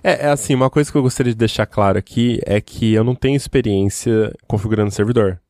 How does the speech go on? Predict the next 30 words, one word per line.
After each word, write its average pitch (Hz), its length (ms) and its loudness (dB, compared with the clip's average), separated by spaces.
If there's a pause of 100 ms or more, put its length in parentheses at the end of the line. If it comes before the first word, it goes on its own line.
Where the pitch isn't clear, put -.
(120)
tá? 90 240 -2
Foi - 160 -2
a 104 60 0
primeira 127 320 2
vez 131 160 0
que - 80 -4
eu 123 40 0
configurei 120 440 0
um 110 40 0
servidor 107 360 0
do 113 100 -6
zero 104 460 0
pra 110 200 0
usar 101 480 0 (220)
em 107 80 -2
produção, 160 540 0
assim, 170 180 0
num 151 140 4
site 135 400 -2
de 131 180 -2
verdade, 120 500 2
né? 87 460 0
Não 101 220 -2
pra - 100 0
blog. 117 300 2
Pessoal, 180 320 0
já 240 100 2
fiz, 139 300 0
tal, 98 180 2
mas 95 220 -2